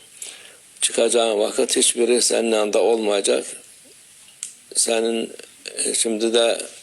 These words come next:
bu hak, hakkı kabul etmeyenler dünyada giderken de, e, kendilerini kurtarsın diye,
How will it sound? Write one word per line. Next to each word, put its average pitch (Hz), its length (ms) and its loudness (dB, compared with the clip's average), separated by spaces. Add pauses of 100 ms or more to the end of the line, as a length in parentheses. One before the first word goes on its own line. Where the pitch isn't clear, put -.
(200)
bu 107 240 2
hak, 107 280 -2 (460)
hakkı 117 340 -4
kabul 117 280 4
etmeyenler 110 760 2 (1500)
dünyada 113 720 2 (560)
giderken 113 600 2
de, 104 160 2 (1080)
e, - 40 -4 (520)
kendilerini 110 920 2
kurtarsın 110 720 2
diye, 120 320 2